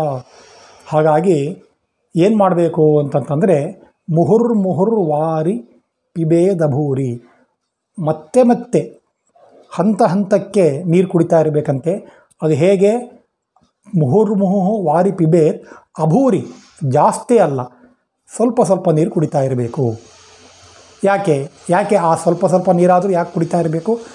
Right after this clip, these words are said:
ಮತ್ತೆ ಮತ್ತೆ ಯಾಕೆ ಕುಡಿತಾ ಇರಬೇಕು ಅಂತಂದರೆ, ತಸ್ಮಾನ್ ನರೋ ವನ್ಹಿ ವಿವರ್ಧನಾಯ. ಹೊಟ್ಟೆ ಒಳಗಡೆ ಅಂಗುಷ್ಠ ಪರಿಮಿತವಾಗಿರುವಂತಹ ಅಗ್ನಿ ಇರ್ತದೆ.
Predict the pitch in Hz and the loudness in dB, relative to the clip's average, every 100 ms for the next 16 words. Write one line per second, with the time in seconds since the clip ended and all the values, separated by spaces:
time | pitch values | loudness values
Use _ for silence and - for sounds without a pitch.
0 | - - 185 190 220 202 - 175 165 170 | -18 -4 -2 0 0 2 2 2 2 0
1 | 156 151 139 127 123 131 - - _ - | 2 2 2 -2 -6 -10 -12 -18 _ -6
2 | 143 135 123 127 160 247 240 - _ _ | -4 -2 0 2 0 0 -6 -18 _ _
3 | _ _ _ _ - - - - 139 - | _ _ _ _ -20 -20 -10 -6 -4 -2
4 | 170 180 185 180 170 185 208 160 160 202 | 2 2 2 0 0 2 2 2 2 4
5 | 247 220 185 170 147 156 139 123 135 131 | 4 4 2 0 -2 -2 -4 -6 -6 -6
6 | 123 - - - - - - - 165 - | -10 -14 -20 -20 -20 -20 -20 -4 -4 -4
7 | - 220 214 208 - 165 165 165 170 143 | 0 2 2 -2 -2 0 2 2 0 -2
8 | 180 - - - - 170 208 214 - - | -8 -16 -20 -20 -4 0 2 2 0 -4
9 | - 220 190 185 185 185 170 165 165 160 | -2 0 2 2 2 2 2 0 0 -2
10 | 156 156 160 147 160 - - - - 160 | -2 -4 -4 -6 -6 -12 -20 -10 -6 -2
11 | 175 214 170 160 117 107 | 2 2 2 0 -4 -6